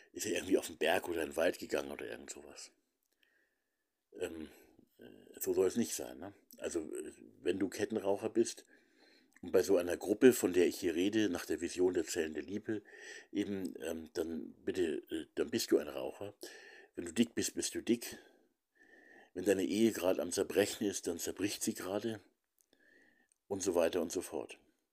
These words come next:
Wenn du gerade pleite gegangen bist, dann bist du gerade pleite gegangen. Wenn du spielsüchtig bist, wie der Landrat vom Landkreis Regen, dann bist du spielsüchtig.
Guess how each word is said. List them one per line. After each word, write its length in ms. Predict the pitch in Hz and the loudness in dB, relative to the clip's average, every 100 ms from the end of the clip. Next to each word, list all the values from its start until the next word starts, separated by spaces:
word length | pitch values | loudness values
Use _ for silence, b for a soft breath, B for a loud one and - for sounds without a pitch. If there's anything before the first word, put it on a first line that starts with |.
| - | -16
Wenn 140 | - 92 | -6 -2
du 40 | |
gerade 200 | - 87 | 0 0
pleite 300 | - 85 107 | 2 4 4
gegangen 380 | 104 98 98 95 | 4 4 2 2
bist, 260 | 95 - | -2 -2
dann 140 | 90 85 | -2 -2
bist 140 | 95 | -2
du 60 | 85 | -2
gerade 100 | 82 | -2
pleite 240 | 92 98 | 0 0
gegangen. 200 | 104 92 B B | -2 -6 B B
Wenn 140 | B 101 | B 0
du 100 | 95 | 2
spielsüchtig 840 | - - 131 160 107 87 87 - | -2 4 8 8 6 0 -4 -4
bist, 280 | 85 - - | -4 -4 -6
wie 80 | 85 | -2
der 240 | 87 82 B B B B | 0 0 B B B B
Landrat 480 | 87 98 98 90 - | 4 4 2 0 0
vom 120 | 87 | 0
Landkreis 540 | 85 87 - 85 - | 0 -2 -4 -4 -2
Regen, 420 | 85 90 104 87 - _ _ _ _ _ _ _ _ _ _ - | 0 0 -2 -12 -16 _ _ _ _ _ _ _ _ _ _ -14
dann 120 | 76 | -8
bist 260 | 101 - | -6 -6
du 40 | 98 | -6
spielsüchtig. 920 | - - 113 104 85 - - - - | -8 0 0 2 -6 -10 -14 -16 -20